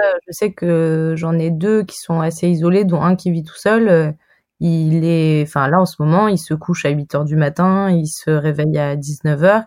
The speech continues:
Il arrive même pas à garder un rythme, et c'est pas faute, euh, d'essayer de se recaler, et cetera, mais ils sont, puis tu t'entraînes un peu dans ta spirale. Je pense que la santé mentale, non, c'est compliqué. Euh, même pour, euh, bah,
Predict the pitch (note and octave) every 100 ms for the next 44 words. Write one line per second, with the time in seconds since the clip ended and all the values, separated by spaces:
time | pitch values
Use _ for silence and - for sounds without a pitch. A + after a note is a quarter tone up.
0 | _ - _ - F3 D#3 D#3+ E3 D#3+ F3+
1 | G3 F3 E3 E3 E3+ A#3 A#3+ E3 D#3 D#3
2 | D#3+ D#3+ - E3+ D#3+ D3+ D3+ D#3 D#3+ E3+
3 | D#3+ E3 D#3 D#3 D#3+ E3+ D#3+ - - -
4 | A#3 A#3 D#3 D3 - D#3 D#3 - - _
5 | _ F3+ - E3+ E3 E3 - F#3+ G3 E3+
6 | E3+ F3+ E3 D#3+ D#3+ - F#3 A3+ A#3 -
7 | F#3+ - E3 D#3 D#3+ D#3 D#3+ D#3+ D#3+ F#3+
8 | F#3+ G3 F#3+ - - D#3 - - A3 B3
9 | B3 _ - - _ _ - E3 D#3+ D#3
10 | D#3 D3+ F3+ G#3+ G#3 E3+ D#3+ - E3+ D#3
11 | C#3+ D3 C#3 C#3